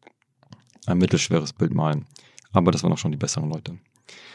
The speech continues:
Und ja, dann kam die Druckerei, weil dann merkte ich auf einmal, ich komme nicht weiter und, äh, was machen die, was macht die Konkurrenz damals? Und dann hab ich gesehen, die drucken alle und ich wusste nicht, wie man druckt. Und da hab ich halb Deutschland angerufen mit dem Lieferanten und dann hat mir jemand gesagt,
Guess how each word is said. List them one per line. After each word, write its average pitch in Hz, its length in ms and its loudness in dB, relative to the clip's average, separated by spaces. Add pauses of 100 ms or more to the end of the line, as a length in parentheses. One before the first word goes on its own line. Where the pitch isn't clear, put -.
(600)
Und 95 460 6
ja, 101 80 2
dann 101 100 6
kam 110 140 6
die 110 80 0
Druckerei, 107 500 4
weil 80 140 -2
dann 85 200 -2
merkte 85 260 -4
ich - 80 -4
auf - 120 -6
einmal, 87 180 0
ich - 100 -10
komme 90 180 2
nicht 80 140 -6
weiter 87 400 -2
und, 87 580 -4
äh, 95 40 -2 (360)
was - 180 -2
machen 85 300 4
die, - 100 -4 (320)
was 85 140 0
macht 87 160 2
die - 60 -2
Konkurrenz - 480 0
damals? 98 340 0
Und 90 80 -2
dann 90 100 -2
hab 87 60 -4
ich 85 140 -12
gesehen, - 280 2
die 90 80 -2
drucken 117 300 0
alle 82 220 -2
und - 540 -8 (520)
ich - 120 -6
wusste 104 200 6
nicht, 92 140 4
wie 95 40 4
man 90 140 6
druckt. - 380 -2 (920)
Und 95 120 0
da 92 60 0
hab 87 120 -4
ich - 160 -4
halb 92 140 0
Deutschland 92 340 4
angerufen 92 720 2
mit 87 160 -6
dem 90 100 -2
Lieferanten 90 540 2
und 95 280 -2
dann 95 240 -14
hat 92 100 -6
mir 98 80 0
jemand 90 220 0
gesagt, 87 500 -4